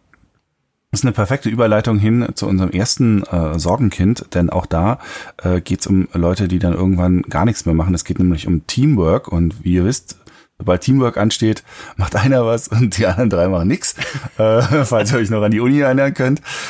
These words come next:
Ähm, oder auch an die Schule. So war das fast immer. Ähm, denn bei Gotham Knights steuert ihr da draußen eine von vier Heldenfiguren. Und, ähm, die andere,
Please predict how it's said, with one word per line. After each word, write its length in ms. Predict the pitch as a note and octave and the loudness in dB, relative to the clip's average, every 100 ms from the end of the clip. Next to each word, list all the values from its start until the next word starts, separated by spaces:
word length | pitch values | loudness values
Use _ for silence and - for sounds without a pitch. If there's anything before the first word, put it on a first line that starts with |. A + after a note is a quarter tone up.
| - - | -12 -2
Ähm, 540 | G#2+ G#2+ G#2 G#2+ G2+ - _ | 2 4 4 2 0 -6 _
oder 140 | F2 D#2+ | -2 0
auch 60 | |
an 100 | D#2 | 0
die 60 | D#2 | -2
Schule. 320 | A#2 C3+ C3+ - - - | -2 -2 -2 -8 -20 -8
So 140 | F#2 | -2
war 100 | E2+ | 0
das 140 | F2 | -2
fast 180 | - - | -4 -8
immer. 300 | G#2+ B2+ B2 - | -2 -2 -2 -2
Ähm, 560 | A2 G2+ G2+ G2+ G2+ - | 0 2 4 4 2 -2
denn 560 | - G2+ G2+ G2+ F#2+ F2+ | -2 0 2 2 0 0
bei 220 | F#2 F#2+ | 0 0
Gotham 680 | F#2+ G2 C3+ D#3 C#3+ C#3 | -2 0 0 2 0 0
Knights 560 | - G2 F2+ B2 - - | 0 0 2 0 -2 -8
steuert 520 | - - G2+ G2 F#2+ - _ _ _ - | -8 -2 0 2 0 -6 _ _ _ -6
ihr 280 | F#3 G3 F#3 | -2 0 0
da 140 | D#3 | 0
draußen 480 | C3 G#2+ A#2 - G#2+ - _ - | -2 -2 -2 -2 -4 -6 _ -4
eine 280 | G#2 C#3+ D3+ | 2 2 2
von 380 | - A#2 A2+ - - _ _ _ - | 0 0 -2 -6 -20 _ _ _ -4
vier 160 | D#3 C#3+ | 0 2
Heldenfiguren. 800 | G#2+ A2 G2+ F2 E2 F2+ B2+ G3 _ _ _ _ _ _ _ - | 4 2 2 0 0 2 2 -2 _ _ _ _ _ _ _ -6
Und, 480 | F#2+ F#2 F#2 F#2 - | 0 2 2 0 -2
ähm, 460 | F#2 E2+ E2+ E2+ E2+ - | -2 0 2 2 0 -4
die 220 | F#2 - | -8 -2
andere, 720 | E2 G2+ A2 G2+ F#2+ F#2 - | 0 2 2 2 2 2 -2